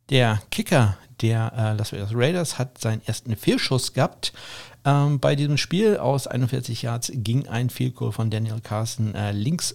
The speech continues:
vorbei. Zwei weitere Field Goals, allerdings das waren beides sehr kurze, ähm, waren erfolgreich, zwei für drei, also, ähm, war da seine Bilanz. Äh, dazu noch zwei von zwei bei Extrapunkten. Ähm, Nick Folk hat, äh, drei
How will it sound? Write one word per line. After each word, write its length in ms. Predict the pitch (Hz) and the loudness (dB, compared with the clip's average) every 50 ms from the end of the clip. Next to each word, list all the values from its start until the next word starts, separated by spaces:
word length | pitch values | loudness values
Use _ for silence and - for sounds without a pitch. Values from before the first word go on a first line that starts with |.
| - | -8
vorbei. 480 | 110 - - 123 113 160 202 233 208 - - - - - - - - | -8 -6 -4 4 4 6 6 6 2 -2 -6 -14 -18 -18 -20 -12 -8
Zwei 280 | - - 131 135 131 | -6 0 2 2 4
weitere 280 | 131 135 131 - 135 123 | 4 2 2 0 -2 0
Field 140 | 117 127 117 | 0 2 2
Goals, 200 | 127 123 110 - | 2 0 0 0
allerdings 300 | - 110 110 110 107 104 | -2 -4 -2 -2 -4 -6
das 120 | 104 98 | -6 -4
waren 180 | 101 98 101 101 | -4 -2 -2 -2
beides 280 | - 98 98 98 - | -4 -4 -4 -4 -4
sehr 140 | - 95 92 | -4 -4 -4
kurze, 680 | - - - 113 113 113 - - - 107 104 104 104 104 - - - - | -4 -2 -2 0 0 0 -2 -2 -2 -2 0 0 -2 -4 -6 -10 -14 -8
ähm, 480 | 110 104 107 107 104 101 104 104 104 104 - - - | -6 -4 -2 -2 0 0 0 -2 -4 -6 -8 -14 -16
waren 360 | - 101 101 98 101 98 98 | -8 -6 -4 -2 -2 -2 -4
erfolgreich, 460 | - 95 98 - 117 120 - 113 107 - | -4 -6 -6 -4 -6 -4 -2 -4 -4 -4
zwei 220 | - - 101 101 | -6 -8 -8 -6
für 120 | - 104 | -6 -6
drei, 320 | - - - 87 95 98 - | -6 -2 -2 -2 -2 -2 -2
also, 360 | 90 98 98 - 98 92 - - - - - - - - - - - - - - _ | -4 -4 -4 -4 -6 -8 -8 -10 -14 -18 -18 -18 -16 -16 -18 -18 -20 -20 -20 -10 _
ähm, 520 | - 110 107 104 104 104 104 104 104 104 117 - - 117 117 110 113 107 | 0 2 2 2 2 2 0 0 -2 -2 -4 -6 -4 -4 -4 -4 -4 0
war 160 | 104 98 95 | 0 0 2
da 180 | 101 101 104 104 | 2 2 0 0
seine 260 | 107 110 107 110 113 | 0 0 0 2 0
Bilanz. 520 | 110 107 135 131 165 196 214 202 - - | 0 0 2 2 4 2 2 2 0 0
Äh, 200 | - 147 147 147 | 2 4 4 4
dazu 300 | 139 139 131 - - - | 4 2 2 0 0 -2
noch 180 | 113 101 - - | -2 -4 -4 -6
zwei 180 | - - - 90 | -6 -6 -6 -4
von 120 | - 92 | -4 -6
zwei 180 | - - 80 - | -6 -6 -8 -6
bei 140 | - - - - | -6 -8 -2 0
Extrapunkten. 920 | 190 190 - - - 139 120 135 131 120 - - 113 104 98 95 92 95 | 0 0 0 -2 -2 2 2 2 2 2 2 0 0 0 0 -2 -2 0
Ähm, 380 | 104 110 110 107 110 107 110 110 - - | 0 0 2 2 2 0 -2 -2 -4 -4
Nick 180 | 107 107 - | -4 -4 2
Folk 300 | - 214 294 - - - - - - - - - - | 4 4 4 4 2 -4 -14 -16 -18 -20 -20 -20 -20
hat, 420 | - - - - - - - - | -10 -6 -6 -6 -6 -8 -12 -6
äh, 480 | - 113 110 107 104 104 104 104 104 120 - - - | -2 0 0 2 2 0 0 0 -2 -4 -6 -12 -14
drei 480 | - - - 76 80 110 113 110 92 | -14 -4 -2 0 0 2 0 0 -2